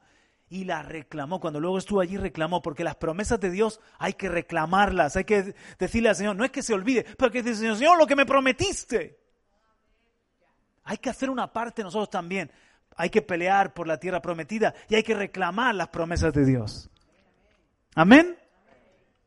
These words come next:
Otro ejemplo muy bonito es el de Simeón. Y me lo podéis proyectar, está en Lucas capítulo veintidós, verso veinticinco al treinta. Mira, dice,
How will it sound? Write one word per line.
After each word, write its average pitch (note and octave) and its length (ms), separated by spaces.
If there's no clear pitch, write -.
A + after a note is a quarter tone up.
Otro F#3 180
ejemplo F3+ 540
muy F3+ 180
bonito F#3 340
es E3+ 140
el E3+ 220
de F#3+ 280
Simeón. D3+ 960
Y - 60
me C3 140
lo C3+ 80
podéis D#3 180
proyectar, D#3 540
está D#3 180
en D#3 120
Lucas E3+ 280
capítulo F3 480
veintidós, D#3 880
verso D#3 240
veinticinco E3+ 540
al D#3 120
treinta. E3+ 640
Mira, F3 380
dice, F3+ 480